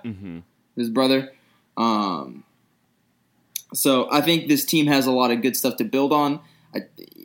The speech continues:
Speaker 2: if we make the playoffs, it'll be through a wild card. I don't think the Saints are gonna slip up any. Um, so,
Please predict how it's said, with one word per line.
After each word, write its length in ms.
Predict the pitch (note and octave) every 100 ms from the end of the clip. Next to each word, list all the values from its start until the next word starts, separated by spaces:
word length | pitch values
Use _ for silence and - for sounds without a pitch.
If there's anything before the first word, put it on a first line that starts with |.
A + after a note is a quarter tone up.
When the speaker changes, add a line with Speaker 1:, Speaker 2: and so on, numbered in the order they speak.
| - -
Speaker 2:
if 180 | C3+
we 120 | A#2+ A#2
make 240 | E3 F3
the 60 | D#3
playoffs, 500 | F3+ E3+ D#3+ D#3 -
it'll 180 | C3 B2+
be 160 | C#3
through 140 | C3+ A#2+
a 40 |
wild 340 | A2+ A#2+ A#2+
card. 300 | - A#2+ A2 -
I 80 |
don't 300 | A2 C3+ B2
think 180 | A#2 A2+
the 60 | A#2+
Saints 280 | - A2+ A2
are 60 |
gonna 160 | A#2 A#2
slip 260 | - B2 A#2
up 200 | G#2+ G#2
any. 400 | G#2 G#2 G#2 G#2+ _ _ _ _
Um, 600 | - G2 E2 D2+ - - - _ _ _ _ _ _
so, 500 | - - G2+ F#2+ -